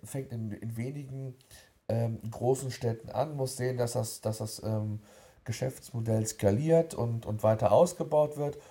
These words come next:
Und letztendlich ist es ein sukzessiver Ausbau und aus-, auch ein Ausgeben von wirklich Geld. Und, und, und, äh, nur so kann ich mir ein Netz aufbauen, was, was wirklich bundesweit funktioniert. Und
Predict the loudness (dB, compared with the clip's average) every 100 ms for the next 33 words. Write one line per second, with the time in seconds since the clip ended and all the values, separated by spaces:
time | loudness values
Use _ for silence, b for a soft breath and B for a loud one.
0 | B 0 2 2 0 -4 -4 -6 -4 -4
1 | -4 -6 -6 -6 -8 -6 0 4 4 4
2 | 0 0 2 2 2 0 0 -2 -6 -4
3 | -6 -10 B B B -18 -2 4 4 4
4 | -4 -2 0 0 -4 -10 b b b -6
5 | -4 -2 -4 -6 -4 0 0 0 -4 -16
6 | -12 -10 -8 -10 -10 -10 -8 -6 -6 -6
7 | -8 -14 -8 -2 0 0 -2 -2 -2 -2
8 | -2 0 2 0 0 0 2 2 2 4
9 | 4 2 0 -2 -2 -6 -6 -4 -8 -8
10 | -6 -4 -4 -2 0 0 0 -4 -6 -4
11 | -2 -2 -2 -2